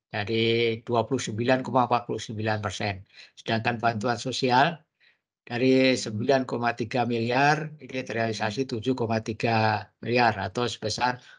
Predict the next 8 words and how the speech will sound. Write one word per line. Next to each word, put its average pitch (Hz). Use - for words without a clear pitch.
tujuh 113
puluh 110
delapan 113
koma 117
tiga 107
puluh 107
enam 101
persen. 95